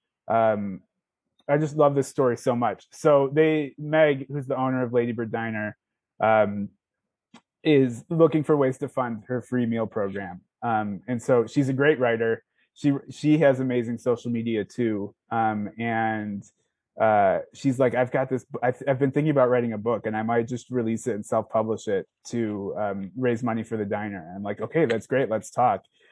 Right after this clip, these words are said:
And so I help her through that process. Uh, we get University Press of Kansas, which is our local publisher here, to help her print the book and sell it to her at cost. And we start to sell it. Each paperback, um,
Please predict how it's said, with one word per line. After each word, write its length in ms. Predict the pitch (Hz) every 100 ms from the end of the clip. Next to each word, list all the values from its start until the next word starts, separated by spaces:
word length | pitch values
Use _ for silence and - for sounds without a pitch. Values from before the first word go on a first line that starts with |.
| -
And 80 | 123
so 80 | 160
I 80 |
help 180 | 139 151
her 80 | 147
through 160 | 131 135
that 180 | 127 -
process. 600 | 117 117 123 113 - _ _ _ _
Uh, 240 | 113 113 110
we 160 | 131
get 220 | 131 143 120
University 540 | 139 160 147 139 139
Press 260 | 127 123 123
of 100 | 110
Kansas, 520 | 127 123 107 113 -
which 180 | 113 123
is 120 | 113
our 120 | 110
local 480 | 113 117 117 104 87
publisher 420 | 123 120 110 - 101
here, 340 | 110 107 107 -
to 240 | 107 92
help 240 | 127 127 -
her 120 | 120
print 260 | - 131
the 80 | 123
book 220 | 117 117 117
and 100 | 107
sell 200 | 113 113
it 100 | -
to 100 | 120
her 120 | 110
at 140 | 101
cost. 400 | - 123 117 -
And 100 | 120
we 80 | 117
start 280 | - 127 120
to 60 | 120
sell 300 | - 127 117
it. 160 | 101 - - 123
Each 240 | 139 131 -
paperback, 600 | 135 131 120 117 110 - _ - _ _ -
um, 560 | 113 107 104 98 92